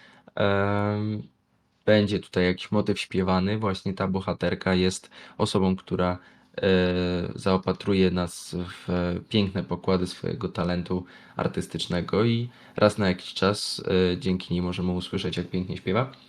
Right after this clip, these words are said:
E, jest ona uczestniczką Igrzysk Głodowych i właśnie, e, jej będzie pomagał nasz główny bohater, e, Cornelius Snow. Jednak jeśli chodzi o głównych bohaterów, warto tutaj jeszcze,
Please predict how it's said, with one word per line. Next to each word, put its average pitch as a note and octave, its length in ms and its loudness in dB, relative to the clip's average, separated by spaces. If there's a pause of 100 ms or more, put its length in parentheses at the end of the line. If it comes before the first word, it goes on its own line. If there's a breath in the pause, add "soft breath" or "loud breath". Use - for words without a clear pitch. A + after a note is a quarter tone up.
(560 loud breath)
E, G2 100 0 (1080)
jest B2 320 6
ona A#2 160 6
uczestniczką G#2 920 2 (360)
Igrzysk F#2+ 580 -4 (160)
Głodowych F#2+ 580 2 (680 loud breath)
i A#2+ 360 4
właśnie, B2+ 600 4 (480)
e, F#2+ 240 2
jej A#2 400 6
będzie G2 260 2
pomagał F#2 420 2
nasz F2 480 -2
główny F#2+ 260 0
bohater, F2+ 560 0 (640 loud breath)
e, F2+ 420 2
Cornelius F#2 680 2
Snow. - 360 -2 (600 loud breath)
Jednak B2 320 4
jeśli C3+ 200 -4
chodzi B2 300 2
o A2 60 6
głównych A2+ 460 0
bohaterów, G#2 640 0
warto G2+ 300 2
tutaj F#2+ 300 0
jeszcze, F#2+ 420 2